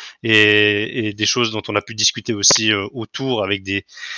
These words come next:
ouais, des, des discussions très intéressantes, euh, par rapport à ça. C'était très sympa de pouvoir, euh,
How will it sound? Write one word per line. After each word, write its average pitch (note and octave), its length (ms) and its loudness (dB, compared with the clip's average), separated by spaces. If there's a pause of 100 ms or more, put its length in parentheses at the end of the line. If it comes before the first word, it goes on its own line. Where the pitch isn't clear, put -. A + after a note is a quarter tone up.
(200)
ouais, G#2 140 -2
des, G2+ 160 0
des G2 160 -10
discussions A2 420 0
très D3 240 0
intéressantes, C3 640 2
euh, A2 160 0
par G#2 140 2
rapport G2+ 240 2
à G2 60 0
ça. F3 160 0
C'était - 180 -8
très - 180 -2
sympa B2 280 2
de - 40 -6
pouvoir, G#2 300 -6
euh, G2 80 -14